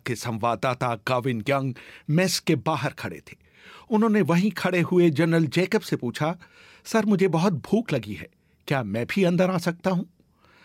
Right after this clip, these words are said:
सब लोग अंदर पहुंचे। जैकब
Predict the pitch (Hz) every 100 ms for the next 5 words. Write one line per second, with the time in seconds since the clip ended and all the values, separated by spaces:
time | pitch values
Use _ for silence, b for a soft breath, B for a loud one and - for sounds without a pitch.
0 | b - 165 135 127 127 107 - - 131
1 | 120 - 98 - - - _ b b b
2 | b 135 151 127 135